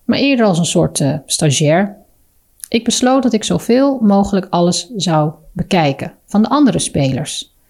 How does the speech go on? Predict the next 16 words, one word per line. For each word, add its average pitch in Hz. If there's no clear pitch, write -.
Dat 277
was 254
erg 151
leuk, 190
want 233
daardoor 226
kreeg 220
ik 202
oog 208
voor 220
de 214
verschillende 240
maniertjes 196
van 208
iedere 165
speler. 175